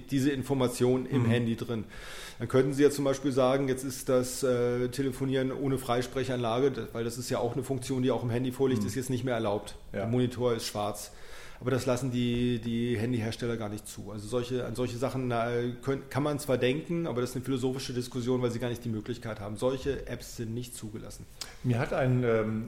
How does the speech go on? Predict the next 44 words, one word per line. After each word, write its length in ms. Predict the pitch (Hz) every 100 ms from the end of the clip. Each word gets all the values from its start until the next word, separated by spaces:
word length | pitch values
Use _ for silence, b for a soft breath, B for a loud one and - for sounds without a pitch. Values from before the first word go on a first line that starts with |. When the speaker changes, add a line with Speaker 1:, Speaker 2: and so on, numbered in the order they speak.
| -
Speaker 2:
Ingenieur 480 | 123 117 127 170
eines 360 | 135 120 113 -
Zulieferunternehmens 580 | - 175 165 131 135 120
gesagt, 280 | 123 120 117
er 80 |
hält 180 | 117 143
das 140 | 143 127
für 180 | 135 123
mittlerweile 1000 | 120 127 - 127 123 131 120 117 117
sogar 280 | 113 117 110
die 200 | 110 107
Unfallursache 500 | - 123 151 117 107
Nummer 200 | 117 113
eins 200 | 135 123
für 100 | -
schwere 260 | 104 117 107
Unfälle, 360 | 120 120 113
vor 140 | 107 120
allen 80 | 113
Dingen 100 | 117
auf 140 | 104
der 160 | 117 104
Landstraße, 560 | 113 127 - 110 107
wo 180 | 104 101
Leute 300 | 104 110 110
Speaker 1:
Ja. 80 | 120
Speaker 2:
von 60 | 113
der 60 |
Spur 220 | 101 - 113
abkommen. 380 | 110 117 110 B B B B B B
Wäre 340 | 175 120 131 139
da 120 | 131
nicht 140 | 123
der 80 | 135
Gesetzgeber 580 | 110 113 135 - 143 139
gefordert, 480 | 135 - 131 131 127
die 80 | 110
Handyhersteller 640 | 120 117 120 107 117 110
zu 120 | 127
zwingen, 340 | - 147 135
irgendwas 380 | 127 123 123 117
einzubauen, 640 | 120 113 123 113 107 110 110
was 140 | 110
solche, 420 | 113 110 117 110